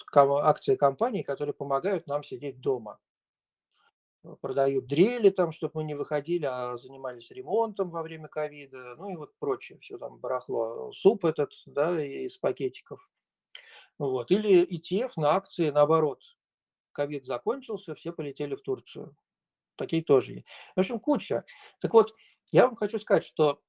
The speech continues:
И Ти Эфы получаются, появляются н-, не потому, что это вам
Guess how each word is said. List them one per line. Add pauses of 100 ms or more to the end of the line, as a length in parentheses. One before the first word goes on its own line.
(320)
И
Ти
Эфы
получаются, (120)
появляются (1120)
н-,
не
потому,
что
это (1900)
вам